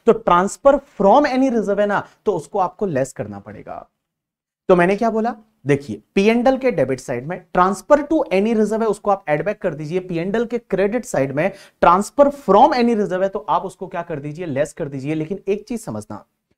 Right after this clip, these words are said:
ये transfer from any reserve है ना, ये लेस होता है, लेकिन ये लेस तभी होगा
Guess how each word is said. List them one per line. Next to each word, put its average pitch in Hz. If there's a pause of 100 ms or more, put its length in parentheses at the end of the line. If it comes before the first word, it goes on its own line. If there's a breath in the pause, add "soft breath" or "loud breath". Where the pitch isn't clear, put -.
(180)
ये 262
transfer 208 (160)
from 240
any 269
reserve 247
है 254
ना, 233
ये 185
लेस 214
होता 156
है, 165 (240 soft breath)
लेकिन 185
ये 240
लेस 180 (160)
तभी 185
होगा 180